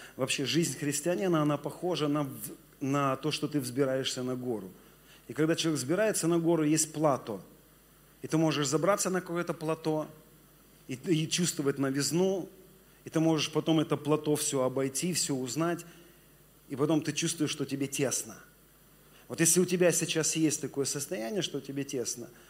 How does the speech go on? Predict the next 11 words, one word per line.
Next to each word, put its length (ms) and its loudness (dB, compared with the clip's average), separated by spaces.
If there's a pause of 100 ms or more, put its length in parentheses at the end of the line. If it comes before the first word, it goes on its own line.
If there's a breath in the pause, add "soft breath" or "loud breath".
(160 loud breath)
это 160 -2
очень 240 0
хорошее 420 -4
состояние, 540 -8 (400 loud breath)
потому 240 -2
что 140 0
это 180 -2
тебя 240 -2
зовёт 320 0
куда-то 380 -8
дальше. 360 -12